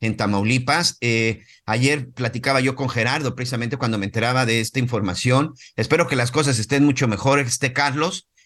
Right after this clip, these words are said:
y sobre todo, amigo, eh, espero que todo esté más tranquilo. Anoche que platicábamos, pues sí, había tensión, pero también había un poco de enojo. Cuéntanos, eh, inicialmente cómo empezó todo esto y por lo pronto te mando un abrazo, Carlos Juárez.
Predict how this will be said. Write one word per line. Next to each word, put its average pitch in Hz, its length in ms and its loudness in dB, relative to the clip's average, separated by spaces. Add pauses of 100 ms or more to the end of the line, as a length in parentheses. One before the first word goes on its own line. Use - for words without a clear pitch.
(120)
y 117 100 -6
sobre 127 300 0
todo, 165 280 4
amigo, 170 480 2
eh, 117 560 0
espero 160 440 -2
que 123 100 -2
todo 131 220 0
esté 127 180 0
más 123 260 2
tranquilo. 120 680 0 (200)
Anoche 123 340 0
que - 120 -2
platicábamos, 120 840 -2
pues - 180 -6
sí, 131 320 2
había 127 380 -2
tensión, 135 640 -4 (220)
pero 123 180 -2
también 170 240 -4
había 165 380 2
un 160 200 -4
poco 170 380 0
de 117 120 0
enojo. 117 420 -2
Cuéntanos, 226 580 0 (380)
eh, 123 320 2
inicialmente 156 720 -2
cómo 185 240 0
empezó 127 340 0
todo 117 260 0
esto 107 220 -4
y 98 60 -2
por 110 160 -2
lo 104 140 2
pronto 131 240 2
te 117 80 0
mando 117 220 0
un 107 80 0
abrazo, 104 420 -2
Carlos 98 240 -6
Juárez. 95 420 -4